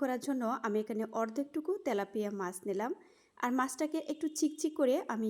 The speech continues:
কেটে দিয়েছি। এখানে হলুদের গুঁড়া, মরিচের গুঁড়া, লবণ দিয়ে মাছটাকে ভালো করে মেখে নিতে হবে। আমি পরিমাণে একটু বেশি দিয়েছি হলুদ আর মরিচটা।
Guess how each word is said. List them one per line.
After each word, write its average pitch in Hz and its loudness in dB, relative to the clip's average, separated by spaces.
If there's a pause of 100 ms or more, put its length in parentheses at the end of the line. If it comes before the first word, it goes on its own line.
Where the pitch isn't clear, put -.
(120)
কেটে 233 0
দিয়েছি। 226 0 (520)
এখানে 254 0
হলুদের 220 0
গুঁড়া, 220 0 (100)
মরিচের 220 -2
গুঁড়া, 294 0 (220)
লবণ 208 0 (140)
দিয়ে 240 0 (120)
মাছটাকে 202 -4 (120)
ভালো 196 -4
করে 214 -2
মেখে 185 -2
নিতে - -8
হবে। - -8 (1200)
আমি 294 8 (120)
পরিমাণে 302 6
একটু 302 -2
বেশি 226 2
দিয়েছি 254 2 (120)
হলুদ 202 2 (180)
আর 202 -2 (120)
মরিচটা। 196 0